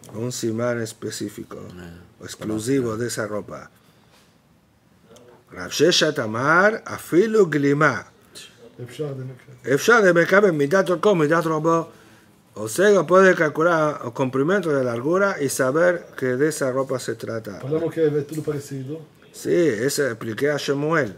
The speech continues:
Speaker 3: Eu também,
Speaker 1: Cada
Speaker 3: é,
Speaker 1: uno acrescenta
Speaker 3: é muito
Speaker 1: otro.
Speaker 3: parecido, não precisa grande coisa.
Speaker 1: Eh, mas sumando Orej y Roja, él dice que es suficiente.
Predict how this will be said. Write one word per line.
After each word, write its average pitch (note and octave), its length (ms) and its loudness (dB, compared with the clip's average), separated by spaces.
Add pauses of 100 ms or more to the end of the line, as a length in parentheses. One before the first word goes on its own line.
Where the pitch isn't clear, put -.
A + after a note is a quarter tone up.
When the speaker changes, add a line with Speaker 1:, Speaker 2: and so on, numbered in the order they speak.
(120)
Speaker 3:
Eu A2+ 120 -20
também, D#3 280 -10
Speaker 1:
Cada E3+ 280 6
Speaker 3:
é, - 40 8
Speaker 1:
uno G3+ 160 4
acrescenta D3+ 540 -2
Speaker 3:
é - 20 -2
muito D3+ 160 2 (140)
Speaker 1:
otro. G#2 120 -4
Speaker 3:
parecido, A#2+ 300 -12
não A#2 80 -14
precisa D#3 440 -14
grande B2+ 240 -14
coisa. A#2 260 -20 (380)
Speaker 1:
Eh, B2 160 -4
mas F#2 220 -6 (200)
sumando B2 960 0
Orej C3+ 420 2
y A2+ 60 -6
Roja, A2 500 -8 (1700)
él B2+ 280 -2
dice C#3 200 -4
que C3+ 320 -2 (100)
es A#2+ 180 -6
suficiente. A#2+ 800 -4